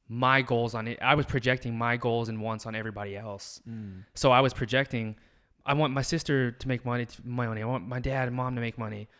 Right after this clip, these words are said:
Speaker 1: Those are all my projections. And then when I sit down and talk to 'em, those were all my goals. And I find out what their goals were, and it's not even close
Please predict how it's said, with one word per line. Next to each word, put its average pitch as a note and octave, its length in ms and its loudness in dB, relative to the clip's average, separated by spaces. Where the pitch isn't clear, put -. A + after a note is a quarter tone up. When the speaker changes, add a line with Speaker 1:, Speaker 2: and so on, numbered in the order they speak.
Speaker 1:
Those D#3 180 2
are D#3+ 60 6
all C#3+ 100 8
my C#3 120 4
projections. A2 800 -4
And C#3+ 100 0
then C#3 80 4
when C3+ 80 4
I B2+ 40 2
sit C#3+ 180 -4
down B2+ 140 0
and A2 80 -6
talk D3 260 0
to A2 140 -2
'em, A2 200 -6
those E3+ 240 8
were E3 60 4
all B2 160 6
my C#3 220 2
goals. A2+ 340 0
And B2 80 0
I C3+ 60 0
find D#3 280 0
out A#2 120 0
what A#2 180 -6
their C#3 180 2
goals F3 320 0
were, G3+ 300 -2
and D3 120 0
it's C3+ 220 -6
not C#3+ 420 -2
even C3+ 220 -2
close A#2 680 -8